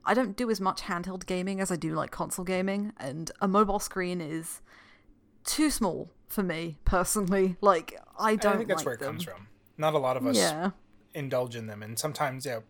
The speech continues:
Speaker 2: other people will come up and say, like, "Hey, I'm actually playing this game a lot." Like, I might eventually do that with this game 'cause I've actually been enjoying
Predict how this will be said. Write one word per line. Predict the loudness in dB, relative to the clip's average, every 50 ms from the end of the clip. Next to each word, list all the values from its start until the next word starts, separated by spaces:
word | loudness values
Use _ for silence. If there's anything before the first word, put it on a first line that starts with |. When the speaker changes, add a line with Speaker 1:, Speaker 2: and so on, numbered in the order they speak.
| _ -14 -12
Speaker 2:
other | -12 -10 -10
people | -12 -10 -8 -6
will | -6 -6
come | -6 -6 -6 -6
up | -6 -6
and | -6 -8
say, | -8 -6
like, | -6 -8 -8 -2
"Hey, | 2 4 6 6
I'm | 6 4
actually | 2 -2 -4 -6 -6
playing | -2 -2 -2 -2 -2
this | -2 -2 -2 -2
game | -4 -6 -4
a | -2
lot." | -2 0 0 0
Like, | -2 -2 -2
I | 0
might | 0 0 0 -2
eventually | -2 -4 -4 -6 -8 -10 -10 -10
do | -10 -10 -6
that | -4 -4 -4 -4
with | -6 -6
this | -6 -8 -6
game | -6 -6 -8 -8
'cause | -8 -8 -8
I've | -6 -6
actually | -6 -6 -8 -10 -12
been | -12 -10
enjoying | -10 -8 -8 -8 -8 -8 -10 -12